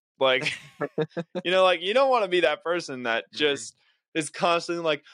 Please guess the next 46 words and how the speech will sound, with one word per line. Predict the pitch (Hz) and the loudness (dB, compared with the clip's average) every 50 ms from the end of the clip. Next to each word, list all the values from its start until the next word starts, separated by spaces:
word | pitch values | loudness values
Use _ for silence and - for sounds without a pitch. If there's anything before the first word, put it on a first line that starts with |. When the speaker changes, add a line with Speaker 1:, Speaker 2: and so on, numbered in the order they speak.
| - _ _ | -20 _ _
Speaker 1:
"Oh, | 196 202 208 | 0 0 0
I | 208 | 0
hope | 185 175 208 | 0 -2 -2
Speaker 2:
Yep. | 202 - 208 | -4 -2 -4
Speaker 1:
I | 208 202 | -6 -4
die | 180 208 202 202 208 208 214 | 0 0 2 2 2 2 0
and | 202 196 | -2 -4
get | 220 - | -6 -4
to | 208 196 | -4 -2
heaven | 180 196 190 190 185 | -2 -2 -4 -4 -10
someday. | 180 - - 185 180 175 185 185 180 175 | -10 -8 -10 -10 -8 -4 -2 2 2 2
I | 185 | 2
can't | 180 - 208 202 190 | 0 -2 -4 -4 -2
wait | 202 202 196 | -2 -4 -4
to | 196 190 | -4 -4
get | 180 202 202 | -4 -4 -2
to | 202 190 | -2 0
heaven | 190 196 190 190 185 | 0 0 -2 -4 -10
someday." | 185 - 180 175 175 175 175 165 165 _ - - - - _ _ _ _ | -12 -12 -8 -2 2 2 2 2 -2 _ -20 -20 -20 -20 _ _ _ _
That's | - 165 190 185 - | 0 0 0 -2 -4
another | 160 151 147 156 | -8 -4 -4 -2
great | 139 139 127 - | 0 0 -2 -2
thing | - 131 127 | -4 -6 -2
about, | 123 117 113 104 120 | 0 0 0 0 -4
we | 139 139 | -8 -8
keep | - 165 - | -8 -10 -6
bringing | - 147 139 127 | -6 -6 -4 -4
up | 120 113 - | -4 -4 -2
Heaven | 123 117 113 120 | -4 -4 -4 -4
Misplaced, | 107 104 - _ 139 131 117 107 - - | -12 -14 -8 _ 0 0 0 0 -2 -4
but | 131 131 | -4 -4
it's | 147 - - | -4 -2 -4
<laughs> | |
such | 170 160 - - | -4 -2 -2 -2
a | 165 | -2
good | - - 139 160 127 | -2 -2 -2 0 2
book. | 156 170 185 156 139 - | 4 4 4 4 2 0
Like, | 156 147 139 131 - | 0 0 0 0 0
that's | 139 143 - | 0 0 0
Speaker 2:
Yeah. | - | 0
Speaker 1:
what | 175 170 165 - - | -2 -2 -2 -4 -6
he | - - 165 165 | -14 -12 -10 -10
says | - - 160 151 143 147 | -2 0 0 0 0 -4
in | 143 | -6
chapter | 135 151 143 147 _ 135 123 | -2 -2 -4 -2 _ -14 -14
two | - - 156 180 214 196 143 123 120 123 | -6 -2 0 2 2 2 2 2 -2 -2